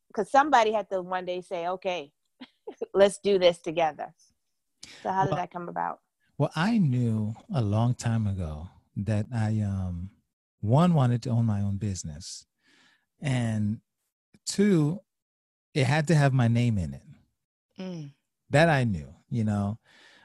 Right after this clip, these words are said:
Speaker 2: um, whether you call that smart business or not, but I knew I wanted to have my own business and it have my own name. And the more I got into the field of mental health and counseling and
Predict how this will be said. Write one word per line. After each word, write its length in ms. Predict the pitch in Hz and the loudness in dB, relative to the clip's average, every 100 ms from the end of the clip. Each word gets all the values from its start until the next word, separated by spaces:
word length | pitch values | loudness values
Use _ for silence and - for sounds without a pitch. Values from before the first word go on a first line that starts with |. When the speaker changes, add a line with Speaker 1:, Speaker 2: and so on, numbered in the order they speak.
| _ | _
Speaker 2:
um, 420 | 101 90 80 78 | -6 -4 -4 -6
whether 320 | 92 147 185 185 | 0 2 2 0
you 140 | 175 | 0
call 160 | 160 147 | -2 -2
that 160 | 135 | -2
smart 400 | - - 127 131 117 | -6 -6 -4 -4 0
business 440 | 135 123 131 - | 0 0 -2 -2
or 80 | 104 | -2
not, 380 | 110 127 135 110 | 0 0 0 -4
but 200 | 107 110 | -4 -2
I 120 | 120 | 0
knew 220 | 139 156 | 0 0
I 80 | 123 | 0
wanted 300 | 110 113 110 | 0 -2 -2
to 100 | 107 | -6
have 320 | 117 113 107 _ - | -4 -6 -6 _ -6
my 160 | 95 | -2
own 160 | 120 165 | 2 2
business 480 | 135 120 123 123 - | 2 0 -2 -4 -2
and 160 | 98 | -2
it 100 | 98 | -2
have 220 | 92 95 98 | -2 -2 -2
my 140 | 95 | -2
own 320 | 101 135 135 | 0 0 0
name. 420 | 110 87 87 92 - _ _ _ _ _ _ | 0 -2 -4 -8 -12 _ _ _ _ _ _
And 560 | 123 113 104 101 98 104 | 0 2 4 2 0 -4
the 100 | 120 | -4
more 300 | 113 120 147 160 | 0 2 4 4
I 80 | |
got 240 | 147 143 139 | 2 0 0
into 460 | 135 - 131 123 | 0 -2 -4 -4
the 140 | 120 117 | -2 -4
field 480 | - 123 120 117 117 | -4 -2 0 -2 -4
of 380 | 110 104 101 110 | -4 -2 -4 -4
mental 460 | 107 110 110 - 107 | -2 -2 -2 -6 -8
health 500 | - 156 110 95 - _ _ _ _ _ _ _ _ _ | -4 -2 -2 -4 -12 _ _ _ _ _ _ _ _ _
and 200 | 107 95 | -4 -2
counseling 680 | - 127 123 - 127 123 110 | 0 2 2 0 0 2 0
and 240 | 90 90 | -2 -6